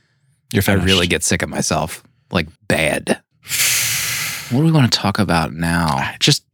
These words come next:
Speaker 2: oh, were you about to say something?
Speaker 1: I just think we should do the cage pitch.
Speaker 2: Oh, the cage. Yes. We, oh
Speaker 1: I'm
Speaker 2: my gosh.
Speaker 1: excited.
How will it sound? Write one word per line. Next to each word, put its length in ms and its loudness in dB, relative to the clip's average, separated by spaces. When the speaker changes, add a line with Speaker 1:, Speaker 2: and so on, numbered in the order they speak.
Speaker 2:
oh, 160 2
were 60 2
you 60 6
about 80 2
to 80 0
say 120 2
something? 280 2
Speaker 1:
I 140 0
just 200 -4
think 100 -4
we 60 0
should 160 -4
do 60 -18
the 60 -18
cage 260 -8
pitch. 200 -14
Speaker 2:
Oh, 140 4
the 80 -2
cage. 300 2
Yes. 400 0
We, 160 2
oh 160 0
Speaker 1:
I'm 140 4
Speaker 2:
my 80 2
gosh. 20 2
Speaker 1:
excited. 500 2